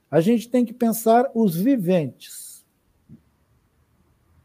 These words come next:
Se a vida, se a vida é produzida na mi-, na biosfera do planeta Terra, ela tem limite.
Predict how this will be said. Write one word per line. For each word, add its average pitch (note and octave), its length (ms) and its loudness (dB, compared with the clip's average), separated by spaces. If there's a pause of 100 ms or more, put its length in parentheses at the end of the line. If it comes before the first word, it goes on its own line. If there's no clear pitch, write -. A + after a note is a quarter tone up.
(680)
Se - 160 2
a C#4 80 10
vida, C4 580 4
se - 160 2
a B3 80 8
vida C#4+ 300 2
é C4 40 8
produzida F#3+ 720 0
na F3+ 120 2
mi-, F3 260 0
na E3+ 140 0
biosfera G3 600 4
do F#3+ 160 2
planeta F3 560 2
Terra, C3+ 640 2 (560)
ela G3+ 220 2
tem B3 200 2
limite. B3 680 0